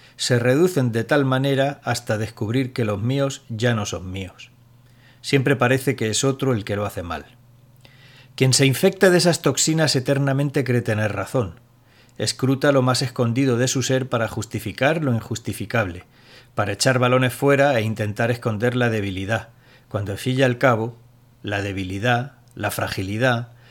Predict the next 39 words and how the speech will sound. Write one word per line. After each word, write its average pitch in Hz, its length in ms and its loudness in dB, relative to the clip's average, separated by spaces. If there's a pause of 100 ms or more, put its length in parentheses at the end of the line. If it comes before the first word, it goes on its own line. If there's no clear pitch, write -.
(140)
forma 156 420 2
parte 135 340 2
del 98 160 -2
ser 123 200 0
humano 104 460 -4 (240)
y 113 120 -2
no 113 120 0
es 104 100 -6
mala. - 360 -8 (840)
Pero 107 260 -2
claro, 117 380 2 (440)
llegar 120 280 4
al 131 120 4
punto 135 300 2
de 120 60 4
reconocer 113 580 0
la 127 120 2
fragilidad 120 560 0
sin 110 200 -2
emitir 104 380 -2
juicio 127 340 0
alguno 117 500 0 (340)
lleva 147 300 6
aparejado 139 680 4
el 131 100 2
reconocimiento 117 840 -2
de 120 120 0
lo 107 120 -2
vulnerable 101 560 -4
que - 120 -10
somos. - 480 -8 (800)
Perder 131 320 2
la 143 120 6
cabeza 143 360 6
nos 131 160 2
lleva 131 240 4
a 139 40 4
destrozar 120 520 -2
vínculos, 113 640 -4